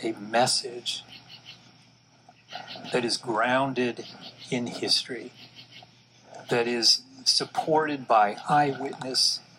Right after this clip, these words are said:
testimony, grounded in personal experience. And so it's a message that we,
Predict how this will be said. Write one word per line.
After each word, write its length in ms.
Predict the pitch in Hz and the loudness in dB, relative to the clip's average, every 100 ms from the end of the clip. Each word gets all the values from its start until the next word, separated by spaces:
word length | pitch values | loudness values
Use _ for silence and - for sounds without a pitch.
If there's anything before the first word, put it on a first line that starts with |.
| - | -6
testimony, 800 | - 127 - 120 101 101 98 95 - | -2 2 2 0 -4 -4 -4 -8 -4
grounded 520 | 127 127 135 131 123 | 0 2 2 0 -6
in 120 | 107 | -10
personal 540 | - - 143 - 135 120 | -6 -2 0 0 -2 -4
experience. 880 | - - 107 95 92 90 90 - - - - _ - _ _ _ _ - - - | 0 -2 -2 -6 -6 -10 -4 -4 -4 -12 -20 _ -20 _ _ _ _ -20 -18 -6
And 140 | 120 120 | -2 0
so 160 | 131 | 2
it's 140 | 123 123 | 2 0
a 80 | 113 | 0
message 520 | 117 113 - 101 101 | 0 2 0 -2 -4
that 220 | 101 - 151 - 139 | -4 -4 -10 -10 -8
we, 120 | 135 | -4